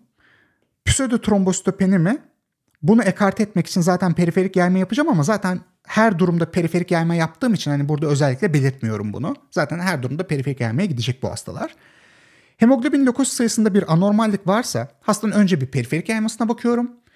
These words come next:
Eğer periferik yaymasında böyle, e, hipersegmente nötrofili ya da B on iki folik asit eksikliği düşündüren çok aşikar bulgu varsa bunun üzerine gidiyorum. Ama böyle bir şey yoksa bu hastada kemik iliği biyopsi yapmak istiyorum. Çünkü bunun altından çok ciddi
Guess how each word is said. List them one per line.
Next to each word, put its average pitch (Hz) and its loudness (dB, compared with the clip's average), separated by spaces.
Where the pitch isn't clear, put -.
Eğer 302 -2
periferik 226 0
yaymasında 202 0
böyle, 190 2
e, 151 -12
hipersegmente 190 -2
nötrofili 165 -2
ya 156 0
da 143 -4
B 180 2
on 202 0
iki 196 -6
folik 180 -4
asit 170 -6
eksikliği 170 -6
düşündüren 165 -2
çok 185 -4
aşikar 165 -2
bulgu 156 0
varsa 196 -4
bunun 277 2
üzerine 160 0
gidiyorum. 113 -8
Ama 269 2
böyle 262 -2
bir 170 -8
şey 190 -2
yoksa 190 -6
bu 220 2
hastada 196 -6
kemik 147 -4
iliği 120 -2
biyopsi 110 -4
yapmak 101 -10
istiyorum. 107 -8
Çünkü 151 -4
bunun 202 0
altından 135 -4
çok - -8
ciddi 160 -6